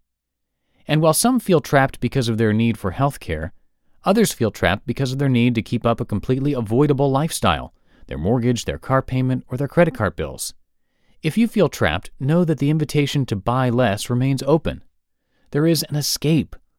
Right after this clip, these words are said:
The decision to live with less will open the door to surviving on a tighter budget and soon open the door to finding work you love. I fear retirement. As nearly every financial outlet worth reading reminds us, the most important key to building retirement savings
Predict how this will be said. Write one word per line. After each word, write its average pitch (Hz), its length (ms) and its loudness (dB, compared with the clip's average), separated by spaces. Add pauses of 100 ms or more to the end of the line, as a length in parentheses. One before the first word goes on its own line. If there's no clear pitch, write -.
(280)
The 127 80 -4
decision 160 440 2
to 131 80 -2
live 127 220 2
with 151 160 0
less 127 320 2
will 110 200 -2
open 139 240 0
the 165 80 4
door 123 260 2
to 120 80 -2
surviving 113 540 -2
on 95 100 0
a 85 60 -2
tighter 131 340 0
budget 110 400 2 (340)
and 104 120 -4
soon 151 420 4
open 147 220 0
the 135 60 2
door 107 200 2
to 117 80 -4
finding 104 420 0
work 92 280 -2
you 104 100 0
love. 92 460 0 (1120)
I 156 100 4
fear 214 440 6
retirement. 180 840 0 (1120)
As 117 160 0
nearly 147 300 4
every 180 180 4
financial 156 420 0
outlet 123 380 4
worth 113 260 0
reading 110 320 2
reminds 95 460 2
us, 82 220 -6 (340)
the - 80 -2
most 135 220 2
important 190 340 2
key 151 220 2
to 135 100 -2
building 127 320 2
retirement 107 480 0
savings 80 480 -4